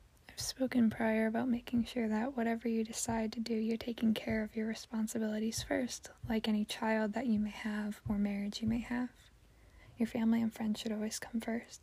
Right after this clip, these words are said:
and no decision you make should be at their detriment in this particular circumstance. Don't make a bad financial decision, but consider beginning to take those steps.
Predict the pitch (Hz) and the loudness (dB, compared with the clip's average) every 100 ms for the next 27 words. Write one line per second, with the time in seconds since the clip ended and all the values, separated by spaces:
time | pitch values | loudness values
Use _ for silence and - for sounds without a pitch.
0 | - 214 220 226 - 240 220 - 226 214 | 0 2 4 2 0 0 0 2 2 4
1 | 208 214 226 - - 214 220 208 220 233 | 2 2 -2 -4 -4 -4 0 0 2 0
2 | 208 220 208 220 - - 208 226 285 220 | -2 -4 -4 -4 -4 -2 0 0 -2 -2
3 | 208 214 - - 214 220 - 214 214 - | 0 -2 -4 -4 -2 -2 -4 -4 -4 -4
4 | 226 220 208 247 262 - - - _ - | -4 -2 -4 -4 -6 -8 -20 -20 _ -20
5 | - - - - 226 240 240 233 220 214 | -20 -20 -18 -2 0 2 0 -2 0 -2
6 | 208 - 208 208 214 233 208 226 - 220 | -2 -2 0 0 -2 -2 -2 -2 -2 -2
7 | 214 214 214 233 - - 269 269 262 240 | 0 0 0 -4 -8 -4 0 0 -4 -6
8 | 226 214 202 214 - 240 - 247 247 - | -2 2 2 0 -4 -8 -6 -6 -6 -6
9 | 233 285 - - | -8 -8 -12 -18